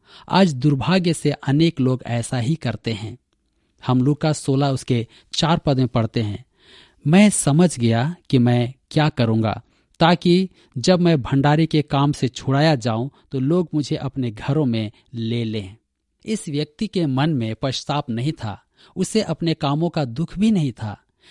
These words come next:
यह व्यक्ति एक दुष्ट जन था, परंतु सांसारिकता के अनुसार वह चतुर था। वह अन्य किसी काम में प्रवीण नहीं था और न ही उसकी आयु किसी काम को करने के योग्य उसे ठहराती थी।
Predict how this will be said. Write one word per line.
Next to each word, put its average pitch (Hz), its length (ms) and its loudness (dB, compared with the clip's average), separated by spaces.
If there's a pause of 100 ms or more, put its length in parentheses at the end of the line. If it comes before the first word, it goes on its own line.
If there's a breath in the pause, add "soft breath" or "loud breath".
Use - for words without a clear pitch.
(140 soft breath)
यह 214 220 4
व्यक्ति 160 440 0
एक 160 240 2
दुष्ट 120 400 -4
जन 113 280 -4
था, 147 200 -8
परंतु 151 400 -2
सांसारिकता 139 760 -4
के 143 160 -4
अनुसार 123 440 -4
वह 123 160 -6 (120)
चतुर 190 340 -4
था। - 320 -12 (420 soft breath)
वह 180 180 4
अन्य 180 420 0
किसी 151 520 -2 (440 soft breath)
काम 160 220 -2
में 160 140 0
प्रवीण 139 400 0
नहीं 123 240 -2
था 104 340 -12 (640)
और 139 260 0
न 147 120 2
ही 151 260 0
उसकी 139 380 -4 (140)
आयु 135 380 0 (280 soft breath)
किसी 190 280 -4
काम 151 280 -4
को 147 160 -4
करने 139 340 -2
के 131 160 -6
योग्य 135 340 0
उसे 120 200 -6
ठहराती 123 520 -6
थी। 110 320 -12